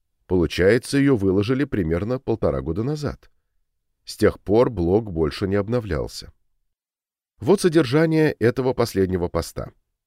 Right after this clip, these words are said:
«Тому, кого я люблю больше всего на свете». Двадцать восьмое ноября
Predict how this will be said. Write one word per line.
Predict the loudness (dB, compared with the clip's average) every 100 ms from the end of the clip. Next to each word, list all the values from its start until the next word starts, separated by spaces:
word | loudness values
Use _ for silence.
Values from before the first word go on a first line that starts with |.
| _ _ _ _ _ _ _ _ _ _
«Тому, | -2 2 2 2
кого | 2 4 4
я | 4
люблю | 2 0 -2
больше | 0 2 0 0 -6
всего | -6 -4 -2
на | -2
свете». | -4 -6 -8 -8 -14 -20 _ _ _ _ _ _ _ _ _ _
Двадцать | -8 2 2 2 -2
восьмое | -2 -2 0 -2 -2
ноября | -4 -8 -4 -2 -4